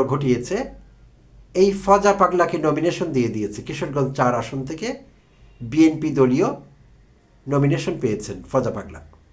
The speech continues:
তো এইটি আমরা কিশোরগঞ্জে মিছিল হতেও দেখেছি, ফজা পাগলার বিরুদ্ধে মিছিল হয়েছে, বিএনপির বিরুদ্ধে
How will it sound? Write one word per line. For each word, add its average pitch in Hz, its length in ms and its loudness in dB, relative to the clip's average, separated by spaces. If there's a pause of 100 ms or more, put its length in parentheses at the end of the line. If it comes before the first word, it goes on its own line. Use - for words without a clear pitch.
(1600)
তো 131 80 2 (260)
এইটি 208 240 -2 (400)
আমরা 185 260 0
কিশোরগঞ্জে 190 600 -2
মিছিল 190 320 4
হতেও 139 280 0
দেখেছি, 131 360 -4 (520)
ফজা 156 320 2
পাগলার 147 300 2
বিরুদ্ধে 175 320 0
মিছিল 127 320 0
হয়েছে, - 300 -10 (480)
বিএনপির 170 540 2
বিরুদ্ধে 196 240 4